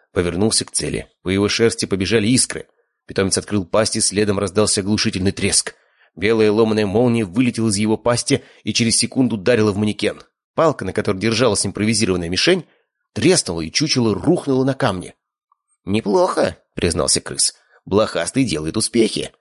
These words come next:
«Молодец, Живчик, хороший мальчик», я погладил пса по голове.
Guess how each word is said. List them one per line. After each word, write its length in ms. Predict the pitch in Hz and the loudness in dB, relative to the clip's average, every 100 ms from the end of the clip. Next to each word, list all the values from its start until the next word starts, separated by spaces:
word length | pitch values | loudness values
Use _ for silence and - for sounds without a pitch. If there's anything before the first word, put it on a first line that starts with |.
| _ _ _ _ - | _ _ _ _ -10
«Молодец, 560 | 80 98 120 135 185 | -2 2 0 0 -2
Живчик, 540 | 165 180 180 123 - - | -2 -2 -2 -2 -6 0
хороший 500 | 107 107 123 - 135 | 2 2 0 0 0
мальчик», 640 | 147 143 110 - - _ _ _ | 2 4 2 -2 -12 _ _ _
я 140 | - 78 | -4 -2
погладил 360 | 80 82 82 | 0 0 -2
пса 200 | 82 87 | 0 0
по 100 | 82 | 0
голове. 400 | 80 80 78 64 | -2 -2 -2 -4